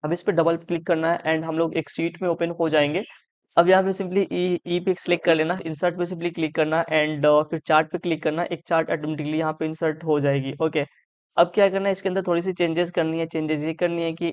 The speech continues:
ये पाई चार्ट है तो इसको सेट करके कॉलम कर लेना। उसके बाद हम लोग कस्टमाइजेशन पे simply क्लिक करेंगे and chart and axis title है तो इसको सेट कर लेना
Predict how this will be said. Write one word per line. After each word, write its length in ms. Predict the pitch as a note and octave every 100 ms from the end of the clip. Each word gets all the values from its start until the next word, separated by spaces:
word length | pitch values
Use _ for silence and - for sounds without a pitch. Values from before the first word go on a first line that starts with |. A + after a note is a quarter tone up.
| D#3+
ये 160 | D#3+ D#3
पाई 140 | D#3 D#3
चार्ट 260 | E3 D#3+
है 100 | E3
तो 100 | E3
इसको 140 | D#3+ D#3
सेट 240 | D#3 D#3+
करके 240 | D#3 D3+ F3
कॉलम 300 | - D3+ D3+
कर 140 | D#3 D3
लेना। 260 | D3 D#3+ D#3+ _ _ _ _ _ -
उसके 200 | - G3+
बाद 180 | G3 F#3+
हम 140 | F#3
लोग 160 | F#3 F#3
कस्टमाइजेशन 640 | F3+ F#3 E3+ E3+ E3+ F3
पे 60 | F3
simply 280 | E3+ E3 D#3+
क्लिक 180 | D#3+ D3+
करेंगे 360 | D#3+ D#3 D#3+ D#3+
and 260 | D#3 D#3 D#3 D#3+ -
chart 340 | D#3+ D#3+ D#3+ -
and 240 | D#3+ D#3
axis 280 | D3+ E3 -
title 260 | D3+ D#3 D#3
है 80 | D#3+
तो 80 | D#3
इसको 160 | -
सेट 280 | - D3+ D#3
कर 100 | F#3+
लेना 260 | F3 D#3